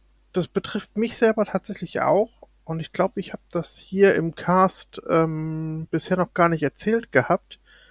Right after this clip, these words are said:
Und ich weiß auch gar nicht, äh, inwieweit das Tim und Mark wissen. Aber ich habe, ähm, als allererste Ausbildung, die ich, äh, je gemacht habe, ähm, eine Ausbildung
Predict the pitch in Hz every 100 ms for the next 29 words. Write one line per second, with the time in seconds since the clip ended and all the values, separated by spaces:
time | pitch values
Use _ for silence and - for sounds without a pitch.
0 | _ _ _ _ _ _ 151 143 151 147
1 | 156 127 143 160 - _ _ - 147 156
2 | - 139 143 - 165 156 147 139 143 147
3 | - 131 131 127 - - 147 143 143 123
4 | 139 165 - 120 - _ _ _ _ _
5 | _ _ _ _ _ _ - 151 165 175
6 | 180 202 202 214 220 - 160 151 - 143
7 | 147 165 156 - 147 147 - - - -
8 | 208 190 175 175 - - - 151 - -
9 | 160 147 147 151 180 190 - 143 143 -
10 | - 147 139 139 156 151 147 139 135 -
11 | 147 131 135 151 165 - 147 147 156 -
12 | 151 - 165 - 160 151 147 156 160